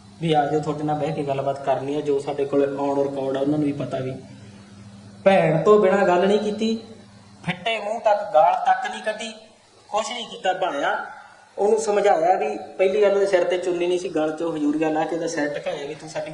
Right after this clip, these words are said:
ਭੈਣ ਆ, ਬੈਠ, ਗਲਤ ਰਸਤੇ ਪੈ ਚੱਲੀ ਆ। ਭੈਣੇ, ਪੰਜਾਬ ਦੇ ਵਿੱਚ ਸਾਡੀਆਂ ਮਾਵਾਂ ਨੇ, ਸਾਡੇ ਬਜ਼ੁਰਗਾਂ ਨੇ ਖੂਨ ਡੋਲਿਆ, ਤੁਹਾਨੂੰ ਆਹ ਪ੍ਰਮੋਸ਼ਨਾਂ ਕਰਕੇ ਕੀ ਮਿਲਿਆ? ਕਹਿੰਦੀ ਪੈਸਾ।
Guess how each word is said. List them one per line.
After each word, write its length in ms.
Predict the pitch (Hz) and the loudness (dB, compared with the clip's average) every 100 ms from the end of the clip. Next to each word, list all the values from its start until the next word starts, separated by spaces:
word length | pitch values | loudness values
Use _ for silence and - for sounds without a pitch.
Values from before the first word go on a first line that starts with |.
| - | -8
ਭੈਣ 240 | 165 131 | -8 -8
ਆ, 60 | 151 | -12
ਬੈਠ, 280 | 143 135 151 | -12 -12 -12
ਗਲਤ 220 | 143 - 165 | -12 -10 -6
ਰਸਤੇ 300 | - - 143 | -6 -8 -12
ਪੈ 180 | 143 | -12
ਚੱਲੀ 320 | 135 - 262 262 | -8 -8 -8 -10
ਆ। 20 | - - - - - - - - - | -12 -20 -20 -20 -20 -20 -20 -14 0
ਭੈਣੇ, 300 | 185 160 208 277 277 - - - - - _ _ - - - - | 2 4 0 -2 -6 -12 -18 -20 -20 -20 _ _ -20 -20 -20 -6
ਪੰਜਾਬ 560 | 214 185 190 202 214 214 | -4 0 0 0 -4 0
ਦੇ 100 | 226 | 0
ਵਿੱਚ 320 | 196 196 - - - - | 0 0 -2 -6 -10 -16
ਸਾਡੀਆਂ 420 | - 175 185 190 196 | -4 0 0 0 0
ਮਾਵਾਂ 360 | 175 180 185 | 2 2 2
ਨੇ, 100 | 196 | 0
ਸਾਡੇ 260 | 190 175 175 | -2 -2 0
ਬਜ਼ੁਰਗਾਂ 420 | 175 170 160 165 | 0 -2 -2 -2
ਨੇ 80 | 160 | -4
ਖੂਨ 280 | - 160 151 | -4 -2 0
ਡੋਲਿਆ, 300 | 156 175 135 - - - - - - - - - - - - - - - - - - - - | 2 0 -2 -6 -12 -18 -20 -20 -20 -20 -20 -20 -20 -20 -20 -20 -20 -20 -20 -20 -20 -20 -4
ਤੁਹਾਨੂੰ 440 | - 214 247 262 254 | 2 4 4 4 4
ਆਹ 160 | 262 | 4
ਪ੍ਰਮੋਸ਼ਨਾਂ 440 | 254 233 247 262 262 | 4 4 6 6 4
ਕਰਕੇ 280 | 240 - 233 | 4 4 2
ਕੀ 200 | 233 214 | 2 4
ਮਿਲਿਆ? 300 | 202 185 139 - - - - - - - - - - - - - - - - | 4 4 4 -2 -10 -14 -20 -20 -20 -20 -20 -20 -20 -20 -20 -18 -18 -14 0
ਕਹਿੰਦੀ 240 | 175 180 | 2 4
ਪੈਸਾ। 360 | - 175 - | 2 2 2